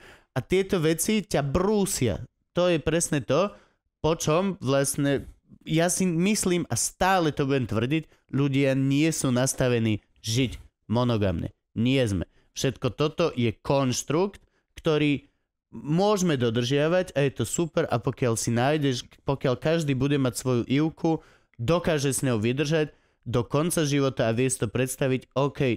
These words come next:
ne, ja s tým nemám nič. Ale nikto v živote by sa nemal ubíjať kvôli tomu, alebo na silu zostávať v nejakej veci,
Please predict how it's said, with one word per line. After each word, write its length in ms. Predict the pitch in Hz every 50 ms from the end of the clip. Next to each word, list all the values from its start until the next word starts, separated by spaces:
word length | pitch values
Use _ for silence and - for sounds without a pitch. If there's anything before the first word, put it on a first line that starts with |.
| -
ne, 160 | - 113 127 120
ja 160 | 98 117 123
s 80 | -
tým 160 | - 139 139 135
nemám 240 | 131 127 123 123
nič. 160 | 123 113 92 - _ _ _ - - _ _ _
Ale 260 | - 110 120 113 113
nikto 640 | 117 120 131 147 165 180 196 180 165 151 147 143 123
v 80 | 117
živote 640 | 117 104 117 127 151 190 202 190 180 170 160 - 143
by 200 | 127 117 123 135
sa 180 | 131 - 127 113
nemal 480 | 110 120 127 135 131 117 113 107 - - _
ubíjať 840 | - 170 190 180 151 135 170 151 143 123 113 104 104 120 139 - - _ _ _ _ _ _
kvôli 500 | _ - - 151 151 170 185 196 190 165 135
tomu, 600 | - - 127 113 107 104 101 101 107 127 170 - _ _ _ _ _ _ _
alebo 360 | - 110 123 127 131 123 113 123
na 220 | 123 143 165 190
silu 300 | 196 - - 185 156 143
zostávať 580 | 131 120 139 160 156 - - 160 143 131 123 113
v 100 | 107 117 117
nejakej 420 | 123 131 139 147 - - 131 117 101
veci, 400 | 95 95 92 90 - - 127